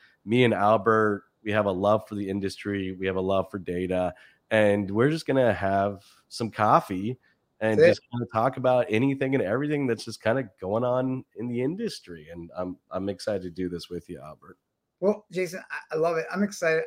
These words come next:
Speaker 2: I like the informal vibe that we're gonna do here. Um, and you know, what's funny about the whole thing is when you came to me and said, "Hey, let's, let's do this coffee jamming," I was like, "Yeah, let's do this coffee thing." And guess what? I don't even drink coffee. So for me, it's orange juice, but we're gonna be doing these coffee jam sessions.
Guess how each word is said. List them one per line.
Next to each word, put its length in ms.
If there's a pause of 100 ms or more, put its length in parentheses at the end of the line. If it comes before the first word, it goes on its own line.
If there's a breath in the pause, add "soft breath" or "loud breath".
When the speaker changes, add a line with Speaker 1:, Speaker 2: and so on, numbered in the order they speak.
Speaker 2:
I 40
like 240
the 100
informal 600
vibe 400
that 120
we're 140
gonna 160
do 160
here. 300 (320 loud breath)
Um, 360 (140)
and 260
you 120
know, 80
what's 120
funny 220
about 220
the 40
whole 160
thing 120
is 100
when 140
you 80
came 240
to 80
me 80
and 80
said, 100
"Hey, 140
let's, 180 (100)
let's 120
do 120
this 140
coffee 480
jamming," 400 (140)
I 40
was 80
like, 160
"Yeah, 180
let's 120
do 140
this 160
coffee 320
thing." 240
And 80
guess 180
what? 160
I 60
don't 100
even 140
drink 200
coffee. 280
So 280 (280 loud breath)
for 80
me, 420 (300 loud breath)
it's 260
orange 280
juice, 300
but 440
we're 200
gonna 140
be 140
doing 200
these 160
coffee 380
jam 300
sessions. 480